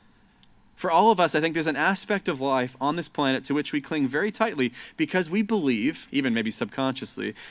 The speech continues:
we believe, "This is what makes me me.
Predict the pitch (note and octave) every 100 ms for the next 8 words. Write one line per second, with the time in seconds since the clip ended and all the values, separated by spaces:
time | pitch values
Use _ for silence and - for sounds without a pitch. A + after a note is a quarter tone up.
0 | - C#3+ C3+ A#2+ A2+ A2+ A2 - D#3+ F#3
1 | E3+ D3 C#3+ D3 - C3 C#3 C#3 B2 G#2+
2 | F2+ F#2+